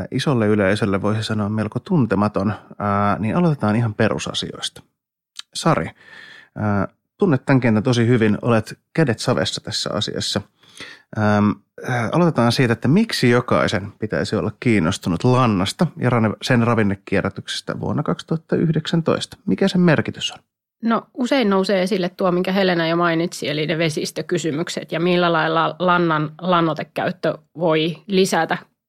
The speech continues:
Speaker 2: ravinnekuormitusta vesistöihin ja aiheuttaa siellä sitten,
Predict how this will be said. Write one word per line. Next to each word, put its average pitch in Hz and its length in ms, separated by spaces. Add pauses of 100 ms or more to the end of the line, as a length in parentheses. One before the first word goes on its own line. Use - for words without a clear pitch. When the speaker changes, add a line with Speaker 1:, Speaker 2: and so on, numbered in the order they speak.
(180)
Speaker 2:
ravinnekuormitusta 170 880
vesistöihin 151 600
ja 110 100
aiheuttaa 156 440
siellä - 320
sitten, 180 360